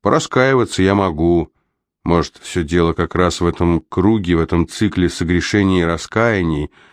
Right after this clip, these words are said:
Каждую субботу, а может и ещё чаще, она станет приходить на исповедь, и священник будет просить за неё Господа, и она станет чистой и безгрешной, чтобы потом отправиться на небо.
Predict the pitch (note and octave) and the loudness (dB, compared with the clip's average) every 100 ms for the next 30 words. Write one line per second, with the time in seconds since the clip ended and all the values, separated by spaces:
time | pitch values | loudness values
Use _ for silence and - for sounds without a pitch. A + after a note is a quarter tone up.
0 | _ _ - B2+ G2+ F#2+ F2 - F2+ D#2 | _ _ -2 0 0 2 2 0 -2 0
1 | E2 B2 - E2+ C#2 _ _ D2+ D2 D2 | 2 0 2 -2 -2 _ _ -2 0 2
2 | E2 D#2+ - E2 D#2+ - C3 - G2 E2 | 0 0 -2 -2 -2 0 -2 0 0 0
3 | - E2+ D#2+ F#2+ G#2+ - G#2+ F2+ F2 - | -2 -2 0 0 0 0 0 2 -2 -2
4 | F#2 G2+ - F2 E2+ D3 - F#2+ E2 D2 | 0 0 0 2 2 0 0 0 0 -2
5 | - - - - E2 - F#2+ - E3 D#3+ | -14 -20 -20 -6 -4 -2 -2 0 2 2
6 | B2+ G2 C3 C3+ C#3 _ _ G2+ G2+ - | 0 0 0 -2 -4 _ _ 0 0 0
7 | C#3 G#2+ G#2 G#2+ A#2 G#2+ G#2+ F#2 - E2 | -2 2 2 2 2 2 2 0 0 -4
8 | D#2 D2 - _ _ _ _ F2+ G2+ G#2+ | -2 -4 -6 _ _ _ _ 0 2 2
9 | G#2+ - G#2 G2 F2+ _ - F3+ F3+ E3 | 0 0 0 2 0 _ -4 -4 -2 0
10 | D#3 C#3 C3 A#2 A2 F2 - E2+ D2 _ | 0 0 0 2 2 2 0 0 -2 _
11 | _ - - D#2+ D2+ E2+ - A#2+ A2 - | _ -8 -2 -2 0 -2 2 2 2 0
12 | E2 E2+ E2 G2+ G2 E2+ C#2+ B1+ | 2 2 0 0 2 2 -2 -6